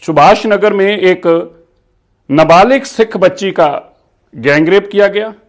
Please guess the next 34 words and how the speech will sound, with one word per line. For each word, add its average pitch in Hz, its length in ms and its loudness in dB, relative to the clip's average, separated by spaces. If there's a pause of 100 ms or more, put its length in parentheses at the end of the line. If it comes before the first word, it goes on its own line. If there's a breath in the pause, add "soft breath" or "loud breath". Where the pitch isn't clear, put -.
(540)
और 190 120 0
उस 175 120 -4
उपरांत 190 460 0
उसको 185 220 -4
चौथे 214 360 0
माले 180 280 2
से 180 100 -4
नीचे 170 240 -4
फेंककर 160 400 -4
उसका 151 220 -4
कत्ल - 280 -8
कर 123 140 -10
दिया 101 240 -16
गया। 90 240 -20 (1300)
इस 180 160 -2
बच्ची 202 320 -2
के 214 120 2
कत्ल 208 320 0
और 208 140 4
गैंगरेप 185 460 0
को 202 100 0
लगभग 190 360 0
चौबीस 214 400 -2
घंटे 190 240 -2
होने 165 260 2
को 156 120 -2
आए 147 160 2
हैं। 147 220 -8 (500)
मैंने 156 260 0
अभी 185 240 0
बच्ची 156 340 -4
के 190 120 -2
पिताजी 185 460 -2
से 208 400 -2